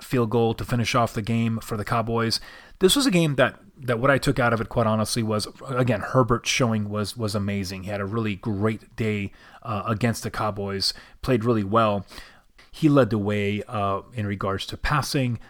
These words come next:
thirty-one out of forty-one, three hundred and thirty-eight yards with one touchdown and two picks in that game. But that was just a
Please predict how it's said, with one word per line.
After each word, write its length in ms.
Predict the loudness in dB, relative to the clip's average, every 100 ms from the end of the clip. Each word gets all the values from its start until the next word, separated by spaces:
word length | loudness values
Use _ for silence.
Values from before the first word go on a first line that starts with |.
| -20 -20
thirty-one 840 | -6 2 4 4 4 2 0 -2
out 160 | -6
of 80 | -8
forty-one, 720 | -10 -6 -2 -2 -2 -4 -6
three 380 | -8 -10 -6 -4
hundred 220 | -2 -2
and 140 | -4 -4
thirty-eight 400 | -4 -2 -4 -6
yards 440 | -6 -6 -6 -8 -12 -20 -20 -12
with 260 | -8 -8 -8 -8
one 160 | -6
touchdown 720 | -6 -8 -8 -10 -10 -12 -14 -18 -20 _ -12
and 380 | -10 -10 -10
two 180 | -10 -8
picks 360 | -6 -6 -4 -8
in 340 | -6 -6 -4
that 340 | -4 -6 -6 -10
game. 300 | -8 -6 -8
But 100 | -8
that 140 | -8
was 100 | -6
just 180 | -6 -6
a 140 | -6